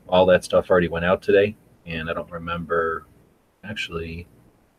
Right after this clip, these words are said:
I'm gonna look right here. Um, which one was it? This one? No, it was, yep, his already's left. So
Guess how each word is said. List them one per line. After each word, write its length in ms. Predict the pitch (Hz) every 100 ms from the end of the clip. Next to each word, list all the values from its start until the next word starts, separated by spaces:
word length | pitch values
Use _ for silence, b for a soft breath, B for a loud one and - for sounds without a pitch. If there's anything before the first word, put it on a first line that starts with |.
| _ _ _ _ _ _ _ _ -
I'm 80 |
gonna 120 | 170 -
look 180 | - -
right 200 | 110 90
here. 220 | - - _ _ _ _ _ _ _ _ _
Um, 640 | 98 90 82 80 78 76 - - _ _ _ _ _ _ _ _ _ _ _ _ _ _ _ _ _ _ _ _ _ _ _ _ _ _ _ _ -
which 160 | -
one 140 | 87 73
was 160 | 71
it? 120 | -
This 240 | - 104 -
one? 260 | 127 127 - - _ _ _ _ _ _ _ _ _ _ _ _ _ -
No, 200 | 175 - _ - _ _ _
it 160 | 87 -
was, 920 | - - 78 - - - - - - _ _ _ _ _ _ -
yep, 220 | 87 -
his 200 | 104 92
already's 460 | 98 92 90 76 87
left. 340 | 80 - -
So 440 | - - 90 82